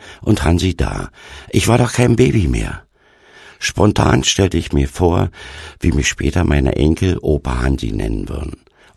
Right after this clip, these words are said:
Unmöglich. Dazu durfte es auf keinen Fall kommen. Namen konnten auch richtig belastend sein. Hans Hörte war für mich schon immer schwer auszusprechen. Und als Kürzel ergab sich bei Hans Hörte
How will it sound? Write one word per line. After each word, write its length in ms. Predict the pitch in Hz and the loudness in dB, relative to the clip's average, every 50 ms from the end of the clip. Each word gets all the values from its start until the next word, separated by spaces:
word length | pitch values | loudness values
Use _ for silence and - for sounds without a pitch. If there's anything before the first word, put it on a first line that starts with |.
| _ _ - | _ _ -2
Unmöglich. 1040 | 87 87 92 90 87 78 - - _ - 73 67 65 - - - - - - - - _ _ - - - - - - - | 2 4 4 4 4 2 0 -4 _ -2 0 0 0 -2 -4 -10 -14 -14 -16 -18 -20 _ _ -20 -20 -20 -20 -14 -8 -6
Dazu 300 | - - - - 82 71 | -4 -4 -4 -4 -2 0
durfte 340 | - 73 69 - - 71 | 0 0 0 0 -2 -4
es 180 | 53 52 - - | -4 -4 -6 -8
auf 220 | - 65 - - | -10 -10 -10 -10
keinen 420 | - - 62 67 71 78 80 80 - | -6 -2 0 0 2 2 0 0 -2
Fall 300 | - - 55 62 62 57 | -2 -2 -2 -2 -2 -4
kommen. 420 | - - 52 50 - - - - - _ _ - - - - - - - - - _ _ - | -6 -8 -8 -8 -8 -8 -10 -12 -16 _ _ -20 -20 -20 -20 -20 -20 -20 -20 -20 _ _ -10
Namen 520 | - - - 60 69 73 71 69 71 - | -6 -2 0 2 2 2 2 2 0 -2
konnten 680 | - - - 85 92 98 - - - 52 50 - - _ _ | -4 -2 0 2 2 2 0 -2 -4 -4 -6 -6 -10 _ _
auch 300 | - - - - - - | -10 -8 -8 -8 -4 -2
richtig 480 | - 80 - - - 82 80 - - - | -2 -2 -2 -4 -6 -6 -6 -6 -10 -8
belastend 640 | - 78 71 62 - - - - - - - - - | -6 -4 -2 -2 -4 -6 -8 -12 -12 -12 -12 -10 -10
sein. 320 | - - - 76 73 - - - _ _ _ _ _ _ _ _ _ _ _ _ _ _ _ _ _ | -10 -10 -10 -10 -12 -14 -18 -20 _ _ _ _ _ _ _ _ _ _ _ _ _ _ _ _ _
Hans 420 | - - - 71 92 107 - - - | -10 -2 2 2 4 4 4 4 4
Hörte 540 | 120 123 - - - - 78 58 50 - - _ | 4 4 4 4 2 2 2 2 0 -4 -10 _
war 140 | - 71 76 | 0 2 2
für 160 | - - 92 | 2 2 2
mich 200 | 82 87 92 - | 2 2 2 2
schon 140 | - - 73 | 2 2 2
immer 240 | - - 95 87 82 | 2 2 2 2 0
schwer 480 | 78 - - - 73 82 80 78 76 - - | 0 -2 0 2 2 2 2 0 -2 -4 -6
auszusprechen. 920 | 71 67 67 - - - 90 - - - - - - - - - - - - - - - - - - - - | -6 -4 -4 -4 -6 -8 -10 -10 -10 -10 -10 -10 -8 -8 -8 -8 -10 -10 -14 -20 -20 -20 -20 -20 -20 -6 0
Und 180 | 90 90 90 - | 2 2 4 4
als 240 | - 92 - - | 2 2 0 -2
Kürzel 600 | - - 117 117 - - - - 78 57 50 - - | 0 2 2 2 2 0 0 0 0 0 -2 -4 -6
ergab 480 | - - - - - 60 71 71 - | -6 -6 -4 -2 -2 -2 -2 -2 -2
sich 140 | - 80 76 | -4 -4 0
bei 140 | - 76 71 | 0 0 2
Hans 300 | 67 76 90 90 - - | 2 2 0 0 0 0
Hörte 500 | 85 85 92 110 110 - 80 65 - | 2 2 4 2 2 0 -2 -4 -4